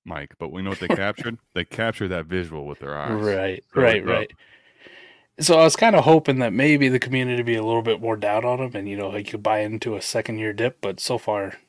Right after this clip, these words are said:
Speaker 2: no dice at tight end five, Adam. It's not looking good for me
Speaker 1: Well,
Speaker 2: buying
Speaker 1: and
Speaker 2: into Kincaid.
Speaker 1: especially with, uh,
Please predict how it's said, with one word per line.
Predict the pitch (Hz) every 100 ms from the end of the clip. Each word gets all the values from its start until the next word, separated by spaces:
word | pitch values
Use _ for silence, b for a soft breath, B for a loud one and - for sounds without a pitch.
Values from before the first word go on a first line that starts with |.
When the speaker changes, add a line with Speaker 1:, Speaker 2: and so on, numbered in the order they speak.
| _
Speaker 2:
no | 104 92
dice | 82 87 - -
at | 92 -
tight | 110 98
end | 98
five, | - 101 85
Adam. | 95 90 95
It's | 95 95 - - - -
not | -
looking | 90 - 92
good | 95 -
for | 90
me | 92 92 98 - _
Speaker 1:
Well, | 117 123 117
Speaker 2:
buying | 92 110
Speaker 1:
and | 113
Speaker 2:
into | 87
Kincaid. | - 87 104 - - - B B B _
Speaker 1:
especially | 120 - 131 - 113
with, | 92 85 82
uh, | 80 73 64